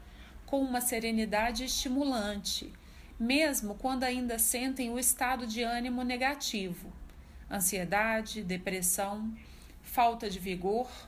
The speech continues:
seja o que for. É como se dois níveis do seu ser começassem a se encontrar e se tornassem conhecidos,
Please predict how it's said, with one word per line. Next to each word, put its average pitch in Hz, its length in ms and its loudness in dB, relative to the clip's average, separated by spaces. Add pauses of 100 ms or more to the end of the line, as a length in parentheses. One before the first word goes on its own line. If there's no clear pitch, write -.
(220)
seja 302 300 2
o 339 60 2
que 349 100 -2
for. 165 320 -4 (1500)
É 269 120 4
como 311 340 4
se 294 160 0
dois 285 460 4
níveis 240 600 4
do 180 140 -4
seu 170 220 0
ser 233 420 2
começassem 254 880 2
a 240 60 -2
se 233 160 0
encontrar 185 880 0 (580)
e 277 80 2
se 285 160 2
tornassem 277 640 2
conhecidos, 269 1080 2